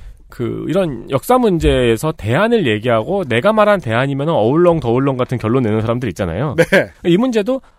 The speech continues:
Speaker 1: 나토가 없었으면은
Speaker 2: 음.
Speaker 1: 유럽 내부에서 티격태격 사이좋게 지내지 않았을까. 같은 유럽 국가라서.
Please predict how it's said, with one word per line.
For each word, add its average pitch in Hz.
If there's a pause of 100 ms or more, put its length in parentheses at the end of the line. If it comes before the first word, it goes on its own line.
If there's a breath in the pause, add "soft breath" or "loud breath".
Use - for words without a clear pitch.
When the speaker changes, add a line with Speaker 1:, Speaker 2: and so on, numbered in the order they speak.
Speaker 1:
나토가 262
없었으면은 120
Speaker 2:
음. 110
Speaker 1:
유럽 233
내부에서 165
티격태격 226
사이좋게 240
지내지 131
않았을까. 107
같은 147
유럽 165
국가라서. 113